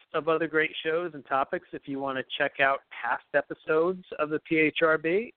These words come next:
You can find those on iTunes and Blog Talk Radio. And, of course, you can find more Pond Hunter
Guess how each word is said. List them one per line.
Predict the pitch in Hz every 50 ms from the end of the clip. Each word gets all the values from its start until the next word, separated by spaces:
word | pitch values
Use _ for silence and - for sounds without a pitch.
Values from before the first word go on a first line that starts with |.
| _ -
You | 127 123
can | - 135 123 -
find | - 139 135 131 135
those | 131 135 131 123 131
on | 123 123 123 127 127
iTunes | 156 180 180 - - - 196 196 196 202 202 214 202 - _ _ - - - _ _ _
and | 180 185 214 208 196
Blog | 185 180 170 165 -
Talk | - 147 143 - -
Radio. | 131 127 127 123 120 117 117 117 120 _ _ _ _ _
And, | 156 156
of | 156 -
course, | - 202 196 185 185 - - _ _ _ _ _ _ _ _ _ _ _ _ _ -
you | 190 208
can | 196 240 202
find | - - 165 143 143 135
more | 139 135 135 131
Pond | - - 131 123 120
Hunter | 135 131 117 - 120